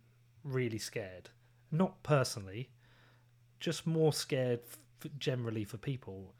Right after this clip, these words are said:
and wha-, what's gonna happen over the next twelve months, because you've got entire industries of c-, c-, I mean, the airline industry is, is done right now, pretty much. The, the cru-,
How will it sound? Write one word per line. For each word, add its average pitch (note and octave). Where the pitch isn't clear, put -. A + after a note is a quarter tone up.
and A#2
wha-, C#3
what's C#3+
gonna C3
happen C3+
over G#2+
the A2
next G#2
twelve A2
months, G#2
because C#3+
you've F#3+
got F#3
entire C#3+
industries C3
of G#2
c-, -
c-, -
I C#3
mean, E3+
the B2
airline D3
industry G#2+
is, G#2+
is A2
done C#3+
right F#2
now, G2+
pretty A2+
much. G#2+
The, B2
the A#2+
cru-, D#3